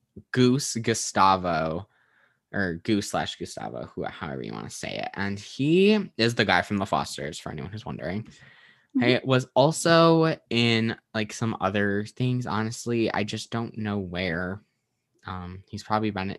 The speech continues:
Speaker 1: oh, he was in, like, some other show. I think my mom watched. I don't know. Whatever. He, um, does a really good job in this film of making me hate him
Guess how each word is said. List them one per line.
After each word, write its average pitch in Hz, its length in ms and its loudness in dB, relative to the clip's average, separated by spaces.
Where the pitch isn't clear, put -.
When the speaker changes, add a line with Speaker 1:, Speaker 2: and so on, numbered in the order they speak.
Speaker 1:
oh, 107 140 2
he 107 160 2
was 107 260 2
in, 95 420 0
like, 110 160 0
some 113 420 0
other 104 300 4
show. 90 300 2
I 82 80 2
think 120 180 -4
my 110 120 2
mom 65 260 -4
watched. - 360 -8
I 65 120 0
don't 64 120 -8
know. 50 200 -8
Whatever. 67 340 -6
He, 139 420 8
um, 110 320 4
does 147 160 4
a 202 80 6
really 170 180 8
good 151 140 6
job 104 200 6
in 110 60 4
this 117 160 0
film 117 360 2
of 104 180 2
making 110 400 4
me 127 120 4
hate 117 300 0
him 82 400 -6